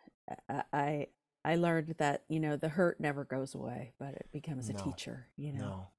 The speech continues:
Speaker 2: it doesn't. But you're
Speaker 1: Yeah.
Speaker 2: right. It does become a teacher. It does.
Speaker 1: Yeah, yeah. Um, you know, I was,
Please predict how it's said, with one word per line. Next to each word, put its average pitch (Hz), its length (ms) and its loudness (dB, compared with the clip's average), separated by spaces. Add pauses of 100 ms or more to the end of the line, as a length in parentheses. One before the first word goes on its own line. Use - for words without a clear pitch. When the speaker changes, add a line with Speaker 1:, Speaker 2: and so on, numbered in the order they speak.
Speaker 2:
it 113 140 -10
doesn't. 92 360 -8 (180)
But 131 100 -2
you're 139 120 6
Speaker 1:
Yeah. - 20 8
Speaker 2:
right. 147 240 6
It 107 120 -6
does 131 180 0
become 117 260 -4
a 98 60 -6
teacher. 92 640 -10
It 110 140 -10
does. 110 160 -6
Speaker 1:
Yeah, 131 280 -4 (380)
yeah. 139 260 -6 (720)
Um, 170 520 8 (140)
you 160 200 4
know, 170 140 6
I 165 160 6
was, 165 440 2